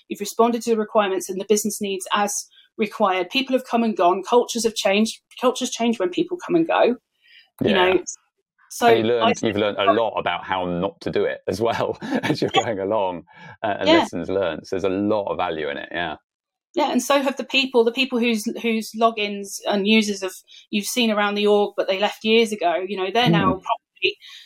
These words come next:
Speaker 1: four years down the line going, "God, if I was back at this organisation, I'd do that differently."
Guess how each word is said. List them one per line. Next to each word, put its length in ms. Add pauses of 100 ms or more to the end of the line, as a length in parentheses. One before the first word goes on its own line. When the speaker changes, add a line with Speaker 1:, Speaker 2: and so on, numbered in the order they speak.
(280)
Speaker 1:
four 180
years 240
down 200
the 40
line 280
going, 240
"God, 180
if 140
I 80
was 100
back 200 (100)
at 100 (140)
this 200
organisation, 720
I'd 140
do 140
that 200
differently." 560